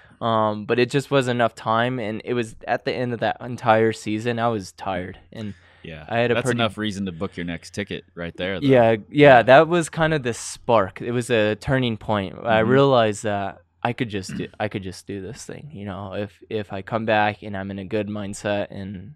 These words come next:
Speaker 1: you know, I'm fit.
Speaker 2: Yeah.
Speaker 1: Um, and then I also reflected on, like, the last season,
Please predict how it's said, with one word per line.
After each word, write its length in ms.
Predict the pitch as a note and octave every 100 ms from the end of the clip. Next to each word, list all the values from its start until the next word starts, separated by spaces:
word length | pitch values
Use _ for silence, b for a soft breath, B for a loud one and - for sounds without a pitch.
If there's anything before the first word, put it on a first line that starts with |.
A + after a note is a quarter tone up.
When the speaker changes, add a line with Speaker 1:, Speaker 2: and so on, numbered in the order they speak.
| _
Speaker 1:
you 120 | A2+
know, 240 | F#2 F#2+ -
I'm 160 | G2+
fit. 400 | G2 A#2 G2+ G2 _ _ B B B
Speaker 2:
Yeah. 160 | E2 G#2 G2
Speaker 1:
Um, 240 | F#2+ G2 F#2+ _ _ _
and 120 | B2+ C3
then 120 | B2+
I 100 | A#2
also 380 | A#2 A#2+ - A#2
reflected 580 | G#2 - B2 A#2 A#2+ G#2+
on, 300 | G#2+ G#2 F#2+
like, 240 | G#2+ G#2
the 100 | A2
last 320 | G#2 G2 G2+
season, 640 | - A2+ A2+ A2 G#2+ G2+